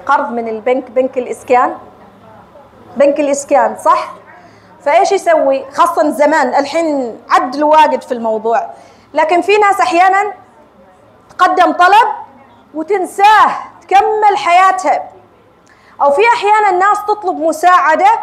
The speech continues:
وتقول لك نسيانها، ينساها، وإذ بها تأتي في وقت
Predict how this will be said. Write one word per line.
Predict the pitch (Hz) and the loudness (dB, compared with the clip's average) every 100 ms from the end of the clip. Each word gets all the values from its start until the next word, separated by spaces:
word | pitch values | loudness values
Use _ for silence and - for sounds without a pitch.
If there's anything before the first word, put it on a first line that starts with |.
| - - - | -8 -18 -14
وتقول | 285 - 403 403 | -12 -4 -2 0
لك | 403 339 | 0 -2
نسيانها، | 330 339 330 339 427 415 349 - - _ _ _ _ _ _ _ - | -6 -4 -2 -2 -2 -2 -2 -4 -12 _ _ _ _ _ _ _ -2
ينساها، | 302 359 - 392 415 359 262 - | 0 0 2 2 4 2 0 -2
وإذ | 262 605 466 302 | -2 0 -2 -4
بها | 311 285 359 508 523 - - _ _ _ _ - | -4 0 0 0 -2 -10 -20 _ _ _ _ -2
تأتي | 415 415 370 359 | -2 0 0 -2
في | 339 311 | 0 2
وقت | 440 - - | 2 0 -6